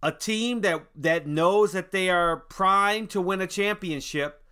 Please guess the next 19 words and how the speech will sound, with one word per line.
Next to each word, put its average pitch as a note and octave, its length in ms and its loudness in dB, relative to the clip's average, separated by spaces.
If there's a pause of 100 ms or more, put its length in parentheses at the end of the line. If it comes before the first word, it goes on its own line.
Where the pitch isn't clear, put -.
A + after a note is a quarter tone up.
(680)
but E3+ 200 0
need A3+ 260 0
a A3 60 2
point A#3 380 -2
guard F3 280 4
that's F#3+ 200 -2
gonna G3+ 200 0
ride F#3+ 320 2
or A#3 80 0
die A#3 280 0
with F#3+ 260 -6
them. - 260 -12 (4000)
And E3+ 140 0
I E3 80 0
guess E3 360 0
not F3 280 -2
taking F#3+ 320 -4
the F3+ 80 -2
vaccine, F3+ 880 -2